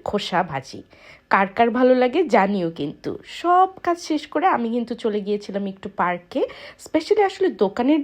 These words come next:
জন্যই যাওয়া হয়েছিল, কিন্তু পার্কের ভিতর থেকে যাচ্ছিলাম। আর দোকানে গেলে এত, এত জিনিস থাকে, কোনটা রেখে কোনটা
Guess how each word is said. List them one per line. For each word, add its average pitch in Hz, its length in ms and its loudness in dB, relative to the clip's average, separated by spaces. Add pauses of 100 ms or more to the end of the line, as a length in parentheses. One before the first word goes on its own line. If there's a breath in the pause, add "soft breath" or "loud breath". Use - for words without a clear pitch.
জন্যই 339 400 6
যাওয়া 190 220 4
হয়েছিল, 190 300 -6 (100)
কিন্তু 262 160 -2 (120)
পার্কের 170 400 0
ভিতর 190 220 -6 (100)
থেকে 160 240 -6
যাচ্ছিলাম। - 520 -8 (360)
আর 190 60 2 (200)
দোকানে 254 400 0 (160)
গেলে 180 340 0 (840 loud breath)
এত, 208 340 0 (280)
এত 208 120 -4 (180)
জিনিস 302 340 4
থাকে, 294 360 -2 (220)
কোনটা 254 340 2
রেখে 269 200 0 (120)
কোনটা 226 300 0